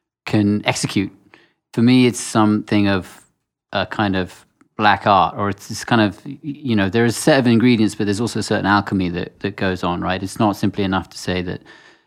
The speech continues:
this person has these specific attributes and therefore we think they're gonna be a successful founder, because, I mean, there's, you know, lots of, just to take, take an example, right? You can be all of those things and be a complete egomaniac,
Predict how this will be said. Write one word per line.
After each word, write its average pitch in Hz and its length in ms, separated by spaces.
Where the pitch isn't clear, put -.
this 107 120
person 104 360
has 92 220
these 95 200
specific - 480
attributes 98 500
and 95 80
therefore 95 300
we 95 100
think 101 200
they're 95 120
gonna 92 200
be 90 180
a 90 220
successful - 560
founder, 98 680
because, 110 280
I 98 40
mean, 92 180
there's, 90 220
you 98 80
know, 90 140
lots 98 260
of, 95 200
just - 180
to 107 60
take, 98 320
take 101 180
an 95 60
example, 101 380
right? 92 160
You 98 120
can 98 160
be 92 200
all 139 220
of 104 100
those 104 260
things 95 580
and 95 240
be 98 180
a 92 80
complete 98 400
egomaniac, 95 920